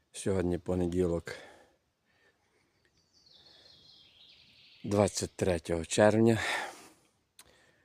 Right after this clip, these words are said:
Минуло три дні, е, як я тут був, у цьому лісі села Комарівці.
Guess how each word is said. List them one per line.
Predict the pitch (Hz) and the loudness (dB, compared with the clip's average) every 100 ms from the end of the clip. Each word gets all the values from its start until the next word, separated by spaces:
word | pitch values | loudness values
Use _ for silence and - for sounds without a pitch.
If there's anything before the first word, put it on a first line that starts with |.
| - | -6
Минуло | 98 104 98 90 | 2 4 4 2
три | 85 92 90 | -2 -2 -2
дні, | 85 95 110 113 - _ _ _ _ _ _ _ _ _ _ _ _ _ | 0 2 4 2 -2 _ _ _ _ _ _ _ _ _ _ _ _ _
е, | - 92 87 85 | -8 -6 -4 -4
як | 85 87 85 - | -2 -4 -4 -4
я | 85 82 | -2 -2
тут | - 87 82 | -4 -8 -8
був, | 78 90 104 98 - - - | -6 -2 -2 -4 -10 -20 -10
у | 90 82 80 | -6 -6 -6
цьому | - 85 82 80 | -10 -8 -6 -6
лісі | 78 92 101 95 92 - _ _ _ - - - - - - _ - | -8 -8 -8 -8 -8 -10 _ _ _ -20 -20 -20 -20 -20 -20 _ -20
села | - 87 85 | -10 -4 -4
Комарівці. | 82 76 76 76 95 107 - 104 | -6 -6 -6 -2 -4 -4 -6 -8